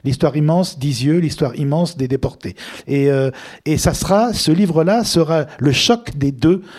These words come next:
Et c'est ça pour moi qui était extrêmement intéressant et important. C'est, j'allais me, me servir des enfants d'Isieux pour barrer la route à mon père, même par la fiction, même dans le roman. Mais en tout cas, lui barrer la route, je, je voulais que sur sa route, il y ait quarante-quatre enfants.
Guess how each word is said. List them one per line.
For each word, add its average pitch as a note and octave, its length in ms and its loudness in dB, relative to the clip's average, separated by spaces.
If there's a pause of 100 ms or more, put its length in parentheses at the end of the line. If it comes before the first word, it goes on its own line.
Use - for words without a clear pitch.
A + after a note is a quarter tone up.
(140)
Et - 60 -4
c'est E3 140 2
ça A#3+ 180 2
pour F#3 160 0
moi D#3+ 100 -2
qui D3+ 120 -8
était D3+ 140 -2
extrêmement D3+ 420 -2
intéressant D3 520 -2
et D3 200 -2
important. E3 580 0 (340)
C'est, D#3+ 280 0 (180)
j'allais F3 300 4
me, D#3 320 2 (180)
me D#3 380 2
servir G#3+ 440 2
des E3+ 200 2
enfants F3 260 0
d'Isieux D3 300 0
pour F3 180 -4
barrer D3+ 400 -2
la C#3 160 0
route D3 220 -2
à C#3 80 0
mon C3+ 120 -2
père, C#3 280 -2 (720)
même D#3+ 340 2 (160)
par C3+ 120 0
la C#3 100 2
fiction, D3 580 -4 (300)
même C#3+ 260 0
dans C3+ 140 0
le A#2 60 -4
roman. A2+ 360 -4 (100)
Mais B2 80 -4
en C3 40 -2
tout C#3 120 -6
cas, F#3+ 160 2
lui D#3 160 2
barrer E3 240 2
la D3+ 120 2
route, G#3+ 200 0 (280)
je, B2 180 2
je D#3+ 140 2
voulais F#3 240 4
que F3 140 -2
sur B3 240 -2
sa E3+ 120 0
route, F3+ 240 0
il F#3 40 -2
y - 20 0
ait D3+ 40 -4
quarante-quatre C#3+ 460 -4
enfants. G2+ 320 -10